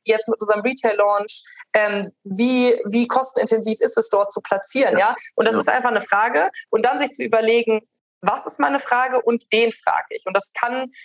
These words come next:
Speaker 1: ein gewisses Set an Leuten sein, aber natürlich, und, und dann, wann fühle ich mich auch konfident genug, um die Entscheidung zu treffen? Und ich glaube, das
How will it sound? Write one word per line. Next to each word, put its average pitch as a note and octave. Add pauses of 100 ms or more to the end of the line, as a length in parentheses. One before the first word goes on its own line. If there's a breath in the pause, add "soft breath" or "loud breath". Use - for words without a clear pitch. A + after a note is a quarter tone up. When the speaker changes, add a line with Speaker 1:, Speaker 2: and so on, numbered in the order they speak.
(160 loud breath)
Speaker 1:
ein A3
gewisses A3+
Set B3+
an C4
Leuten C4
sein, B3
aber G#3+
natürlich, A3+
und, G#3
und G#3
dann, A3+
wann A3+
fühle C4+
ich -
mich A3
auch -
konfident A3
genug, A#3+
um A3
die G#3+
Entscheidung G#3
zu -
treffen? - (360 loud breath)
Und A3
ich A3
glaube, A#3+
das A#3+